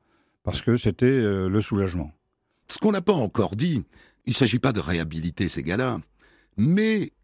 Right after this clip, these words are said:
Speaker 2: dans ce qu'a été l'évolution des, des truands au fil des décennies, c'était plutôt ce qu'on appelait des beaux mecs. Ils avaient une morale, ces types-là.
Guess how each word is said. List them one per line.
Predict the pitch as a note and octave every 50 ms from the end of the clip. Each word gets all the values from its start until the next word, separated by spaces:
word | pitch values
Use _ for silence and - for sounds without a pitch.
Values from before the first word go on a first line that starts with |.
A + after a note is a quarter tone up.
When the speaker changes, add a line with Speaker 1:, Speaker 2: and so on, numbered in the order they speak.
| _
Speaker 2:
dans | - F#3 G3+
ce | F#3+ -
qu'a | - B2+
été | G#2+ G#2 F2 - C3+ A#2+
l'évolution | F#2+ E2 D#2 F2 F2 F2+ - - - A2 A2
des, | E2+ D2+ C#2 B1+ B1
des | - - C2+
truands | - - - - F2+ F2+ G2+ G#2 F2+
au | C#2+ C2+
fil | - - F#2 E2+
des | C#2+ C#2 C2+
décennies, | B1+ C#2+ - - G#2+ C#3+ D#3+ D#3 C#3+ - _ _ _ _ _ _ _ _
c'était | - - A2+ - -
plutôt | A#2 E3 E3 - G3 F#3
ce | -
qu'on | - A#2+ G#2+
appelait | G#2 F2+ - C#3 C#3+
des | F#2+ F2+ D2+ B1+ - _
beaux | - G#2 G2
mecs. | G2 G2 F2 D#2+ D2+ - - - _ _ _ _ -
Ils | G#2 G#2 C#3+
avaient | F3 G#3+
une | G#3 F3
morale, | C#3+ C3+ C3 B2+ B2+ D3 D#3 D3 C#3+ A#2
ces | - - F2+
types-là. | - - C#2 - - C#2+ C2 A#1 A#1